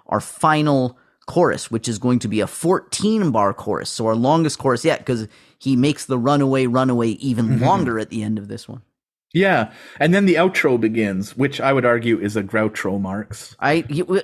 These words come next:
Speaker 1: we, we, we have a lot, but we like, you know what the thing is? We must really like songs with great
Speaker 2: Groucho
Speaker 1: outros
Speaker 2: Marxes.
Speaker 1: that deserve top marks.
Speaker 2: <laughs> Yeah, exactly. <laughs> Yeah, 'cause this song,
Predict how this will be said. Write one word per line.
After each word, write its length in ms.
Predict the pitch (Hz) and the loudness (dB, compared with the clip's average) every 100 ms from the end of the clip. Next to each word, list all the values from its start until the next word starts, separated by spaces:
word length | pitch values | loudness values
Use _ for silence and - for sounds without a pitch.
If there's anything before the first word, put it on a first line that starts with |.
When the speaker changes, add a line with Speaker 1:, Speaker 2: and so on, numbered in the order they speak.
| 180 | 0
Speaker 1:
we, 160 | 190 | -2
we, 140 | 160 262 | 0 0
we 200 | 269 254 | 2 2
have 180 | 311 | 2
a 40 | 220 | 0
lot, 320 | 156 269 - | 0 -2 0
but 120 | 170 | -2
we 160 | 160 165 | -2 -2
like, 300 | 160 165 - - | -2 -2 -6 -4
you 180 | 175 | 0
know 80 | 269 | 2
what 120 | 254 | 0
the 60 | - | -2
thing 160 | 190 214 | -2 0
is? 240 | 165 - | -2 -4
We 180 | 135 202 | -6 -2
must 220 | 190 175 | -2 -2
really 200 | 165 170 | -2 0
like 200 | 143 143 | 0 -2
songs 320 | - 131 131 | -4 -4 -4
with 200 | 120 120 _ _ _ _ | -4 -8 _ _ _ _
great 340 | 123 123 139 | -4 -2 -2
Speaker 2:
Groucho 360 | - - 120 127 | -6 -4 0 2
Speaker 1:
outros 60 | 101 | 2
Speaker 2:
Marxes. 260 | - 135 156 | 0 0 -2
Speaker 1:
that 120 | 143 | 0
deserve 440 | 156 139 143 139 | -2 0 -2 -2
top 260 | - 139 123 | -2 -2 0
marks. 460 | 151 131 117 - - - | 0 0 -4 -10 -12 -20
Speaker 2:
<laughs> 140 | - | -4
Yeah, 300 | 180 160 139 | 0 2 0
exactly. 500 | 135 131 135 131 113 - - 160 - | 0 -2 -2 -4 -10 -14 -16 -6 -2
<laughs> 440 | 156 156 139 147 - - | 4 4 4 0 -4 -4
Yeah, 160 | 170 170 | 0 2
'cause 160 | 160 151 | 2 0
this 160 | 175 | 0
song, 200 | 180 165 | 0 0